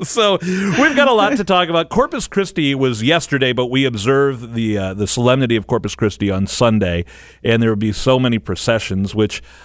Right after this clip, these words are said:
uh, I think is a beautiful, beautiful thing. And we're gonna talk a lot about the Eucharist today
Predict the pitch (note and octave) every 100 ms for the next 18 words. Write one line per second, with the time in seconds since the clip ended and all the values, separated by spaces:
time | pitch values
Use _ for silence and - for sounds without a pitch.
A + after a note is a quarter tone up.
0 | - F#2+ F2+ A2+ A2+ A2 F#2+ F2+ G2 A#2+
1 | G#2+ F#2+ F#2 G#2 F2+ F2+ - G2+ F#2 G2+
2 | B2 B2 A2+ - A2 G#2 G2+ G2 F#2+ F#2+
3 | F#2+ G2 G#2 F#2+ - - F#2 F#2 F#2 F#2